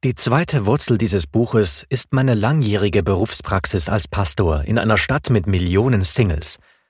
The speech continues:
und einer Gemeinde mit mehreren tausend. Unsere Gemeinde, die Redeemer Presbyterian Church in Manhattan,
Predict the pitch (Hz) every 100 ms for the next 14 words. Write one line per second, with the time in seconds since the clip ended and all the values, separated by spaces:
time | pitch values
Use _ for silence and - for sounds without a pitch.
0 | _ 139 - 135 123 123 113 107 110 131
1 | 143 - 113 107 92 90 95 123 104 71
2 | - - - _ _ _ - - _ _
3 | _ - 156 147 139 131 120 120 139 151
4 | 113 107 95 98 85 143 139 110 - 107
5 | - 82 123 120 101 95 - 113 - 98
6 | 107 104 104 - 123